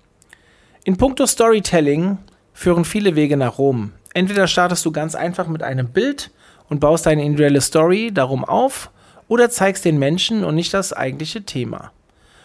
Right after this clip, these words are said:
Um deine Zuschauer oder Leser in die Thematik einzuhaken, sollten diese von Anfang an auf deine Seite gezogen werden.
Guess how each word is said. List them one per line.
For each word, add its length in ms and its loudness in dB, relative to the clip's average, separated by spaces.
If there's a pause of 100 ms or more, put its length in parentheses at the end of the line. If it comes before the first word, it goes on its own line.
(120)
Um 160 -4
deine 240 2
Zuschauer 540 0
oder 180 2
Leser 360 0
in 80 0
die 80 0
Thematik 500 -4
einzuhaken, 800 -4 (1160)
sollten 420 0
diese 260 0
von 180 -2
Anfang 380 -2
an 200 0
auf 140 -2
deine 260 2
Seite 280 0
gezogen 480 0
werden. 400 -2